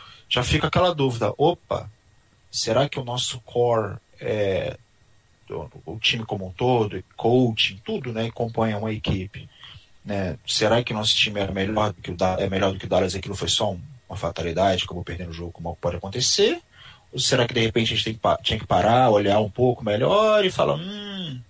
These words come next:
talvez o nosso time não seja tão bom assim? E aí esse jogo agora, ele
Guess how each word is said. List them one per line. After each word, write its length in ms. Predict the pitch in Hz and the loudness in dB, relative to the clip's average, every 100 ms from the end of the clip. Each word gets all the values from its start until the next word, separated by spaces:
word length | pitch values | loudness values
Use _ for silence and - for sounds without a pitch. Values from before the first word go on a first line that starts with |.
| _ | _
talvez 240 | - 123 127 | -8 -6 -4
o 40 | |
nosso 140 | 127 127 | -2 -2
time 180 | 139 131 | -2 -4
não 80 | |
seja 240 | 127 120 120 | -6 -6 -2
tão 140 | 120 | -2
bom 140 | 117 110 | 0 0
assim? 320 | 107 - - - - - - - | 0 -4 -8 -16 -16 -16 -10 2
E 100 | 117 | 4
aí 140 | 139 | 6
esse 200 | 196 - | 4 4
jogo 260 | 135 135 123 | 4 4 4
agora, 680 | 110 104 139 220 214 117 - _ _ - _ - | 4 6 6 6 4 0 -4 _ _ -20 _ -12
ele 180 | 110 | -10